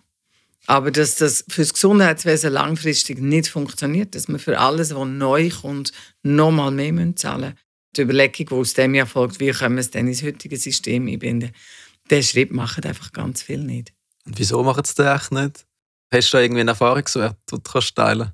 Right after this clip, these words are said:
Speaker 1: Ich glaube, es kommt auch daher, weil man oft ganz fest in sein Produkt verliebt ist und nicht in seinen Kunden. Solange man im Produkt, ins Produkt verliebt ist, überlegt man auch nicht, wie kommt es denn beim Kunden an und wie kann ich das für meinen Kunden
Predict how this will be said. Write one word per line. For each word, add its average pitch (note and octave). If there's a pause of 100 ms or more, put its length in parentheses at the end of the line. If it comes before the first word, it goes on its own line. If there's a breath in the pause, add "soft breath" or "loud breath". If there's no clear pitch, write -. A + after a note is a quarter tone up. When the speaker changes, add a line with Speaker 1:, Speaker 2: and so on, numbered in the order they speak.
(140)
Speaker 1:
Ich G#3+
glaube, B3+
es A#3
kommt A3+ (240)
auch F#3+
daher, F#3+
weil F3+
man F3+
oft -
ganz F#3
fest F3+
in F3+
sein E3+
Produkt D#3+
verliebt F3
ist F3+
und D3+
nicht D3
in D3+
seinen D3
Kunden. E3 (440 soft breath)
Solange F3+
man G#3
im E3+
Produkt, E3
ins F3+
Produkt G3
verliebt G3+
ist, F#3
überlegt E3
man D#3+
auch D#3
nicht, D#3 (140)
wie D#3+
kommt D#3
es -
denn C#3+
beim C#3+
Kunden F3+
an -
und C#3+
wie D#3
kann D3+
ich C3
das -
für D#3
meinen C#3
Kunden F3+